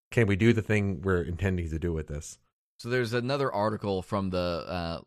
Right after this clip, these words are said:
Speaker 2: Library Technology Launchpad that they did, and this is where I, I mentioned I'm gonna talk about a-, academic libraries. They did a review of the top one hundred academic libraries in the country,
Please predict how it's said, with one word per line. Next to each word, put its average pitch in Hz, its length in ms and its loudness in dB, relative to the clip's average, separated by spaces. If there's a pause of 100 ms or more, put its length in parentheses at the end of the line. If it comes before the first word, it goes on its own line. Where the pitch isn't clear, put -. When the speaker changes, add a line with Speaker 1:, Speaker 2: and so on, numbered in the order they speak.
(220)
Speaker 2:
Library 95 400 0
Technology 87 500 -4
Launchpad 85 640 -4
that 82 200 -6 (360)
they 120 120 0
did, 143 360 0
and 98 180 -2
this 120 120 -4
is 123 100 -6
where 120 160 2
I, 92 480 2
I 90 60 -4
mentioned 90 440 -6
I'm 87 60 -6
gonna 90 120 -6
talk 98 140 -6
about 85 160 -4
a-, 76 180 -12
academic 80 440 -6
libraries. 76 580 -6 (440)
They 117 100 0
did 151 140 -4
a - 20 -4
review 110 360 -2
of 92 60 -4
the 90 80 -8
top 110 300 -4
one 104 160 -2
hundred 98 680 -2
academic 87 440 -8
libraries 87 540 -6
in 73 60 -8
the 78 80 -10
country, 80 640 -8